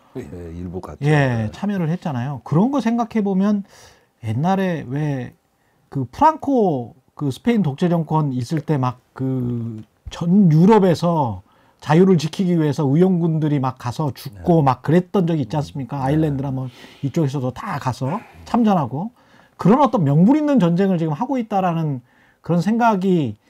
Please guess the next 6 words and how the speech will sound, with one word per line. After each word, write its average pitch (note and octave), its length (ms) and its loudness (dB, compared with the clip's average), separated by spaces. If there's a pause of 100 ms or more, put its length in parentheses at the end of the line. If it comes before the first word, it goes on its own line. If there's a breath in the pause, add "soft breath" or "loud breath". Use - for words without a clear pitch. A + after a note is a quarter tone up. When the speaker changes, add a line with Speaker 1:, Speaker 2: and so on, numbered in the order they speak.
(180)
Speaker 2:
있는 A3 360 6
거네요. D3 300 2
이 D3 240 0
지키는 A#3+ 420 2
사람들 E3 320 0
입장에서는. A2 540 -8